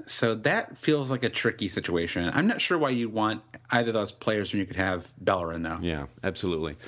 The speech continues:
Speaker 1: Yeah.
Speaker 2: So the other big talking point for me here, and we're gonna get to some transfer talk with Everton in a little bit, but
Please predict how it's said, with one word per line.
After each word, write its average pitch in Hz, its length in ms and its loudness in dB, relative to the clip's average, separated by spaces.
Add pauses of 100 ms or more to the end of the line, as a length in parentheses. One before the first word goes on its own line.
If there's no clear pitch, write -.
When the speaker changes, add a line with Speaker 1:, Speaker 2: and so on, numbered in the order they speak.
(260)
Speaker 1:
Yeah. 104 120 4
Speaker 2:
So 147 160 4
the 143 160 2
other 185 140 0
big 190 200 -2
talking 151 320 -2
point 120 220 -2
for 113 140 -2
me 104 320 0
here, 101 560 0
and 98 200 -2
we're 104 120 0
gonna 117 180 -2
get 107 200 -2
to 104 100 -6
some 95 180 -6
transfer 104 360 -4
talk 90 280 -4
with 87 140 -8
Everton 90 380 -4
in 87 120 -4
a 85 140 -4
little 85 180 -2
bit, 117 320 0
but 95 240 0